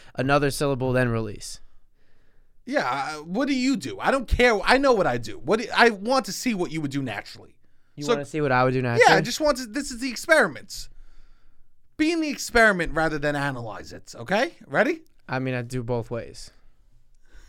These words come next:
Speaker 2: <laughs> He's a man of the people, th-, even with
Speaker 1: I'm
Speaker 2: the
Speaker 1: gonna do what I was taught in my middle school was one, two, three, go.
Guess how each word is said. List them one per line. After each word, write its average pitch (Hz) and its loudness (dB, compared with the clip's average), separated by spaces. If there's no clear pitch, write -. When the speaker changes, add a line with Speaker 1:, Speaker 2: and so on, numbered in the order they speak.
Speaker 2:
<laughs> - -
He's 339 8
a 349 0
man 359 4
of 349 4
the 320 2
people, 320 8
th-, 294 -6
even 320 0
with 320 4
Speaker 1:
I'm 185 12
Speaker 2:
the 240 12
Speaker 1:
gonna 190 8
do 220 12
what 202 12
I 196 12
was 175 6
taught 196 10
in 165 2
my 170 4
middle 165 4
school 143 0
was 120 0
one, 143 0
two, 143 -2
three, 139 0
go. 117 -2